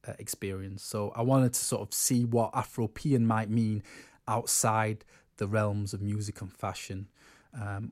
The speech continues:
what it might mean when it didn't involve, you know, uh, uh,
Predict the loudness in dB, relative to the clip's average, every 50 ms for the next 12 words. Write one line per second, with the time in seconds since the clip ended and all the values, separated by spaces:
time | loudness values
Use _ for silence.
0 | _ -6 -6 -4 -4 -2 0 0 2 0 0 -2 -4 -4 -2 -2 -2 -4 -4 -6
1 | -8 -12 -18 -20 -20 -20 -20 -20 -20 _ -20 -20 _ _ _ _ -10 -8 -8 -8
2 | -8 -4 -2 0 0 2 0 -2 -2 -4 -4 -2 -2 -4 -6 -8 -10 -8 -8 -8
3 | -8 -8 -12 -14 -16 _ -14 -14 -12 -12 -14 -16